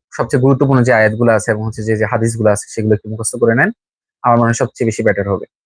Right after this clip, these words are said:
আপনাদের জন্য, ফলপ্রসূ হবে। গেল এটা। এরপরে আমরা যদি আরেকটু বলি যে বাংলার ক্ষেত্রে, বাংলার ক্ষেত্রে আপনাদেরকে যে পড়ার জন্য আমি বলবো, পরামর্শ থাকবে, আপনারা প্রথমে হচ্ছে, প্রথমেই আপনারা যে গল্প অথবা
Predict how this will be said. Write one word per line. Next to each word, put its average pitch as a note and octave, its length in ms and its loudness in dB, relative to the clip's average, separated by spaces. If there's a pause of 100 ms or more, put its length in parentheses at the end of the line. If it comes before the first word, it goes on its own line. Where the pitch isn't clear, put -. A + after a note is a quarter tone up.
(120)
আপনাদের A2 280 -2
জন্য, G2+ 260 -4 (340)
ফলপ্রসূ A2 460 0
হবে। G2 200 -2 (760)
গেল A#2 140 4
এটা। G2+ 200 0 (180)
এরপরে E3+ 300 4
আমরা D3+ 200 2
যদি C#3+ 160 0
আরেকটু A#2+ 380 0
বলি A#2+ 220 -2 (200)
যে G#2+ 420 -2
বাংলার B2+ 420 2
ক্ষেত্রে, - 300 -18 (220)
বাংলার E3 320 2
ক্ষেত্রে G3 340 0 (600)
আপনাদেরকে D#3 680 0 (120)
যে B2+ 120 -2 (140)
পড়ার B2+ 180 2
জন্য B2+ 140 0
আমি A#2 260 0 (100)
বলবো, A2+ 440 0
পরামর্শ A#2 300 0
থাকবে, A#2+ 300 -2 (360)
আপনারা E3+ 260 0
প্রথমে E3+ 300 0
হচ্ছে, F3 340 0 (500)
প্রথমেই F3+ 680 2 (120)
আপনারা D3 260 2
যে D3 320 2
গল্প B2+ 200 -2
অথবা C#3+ 240 0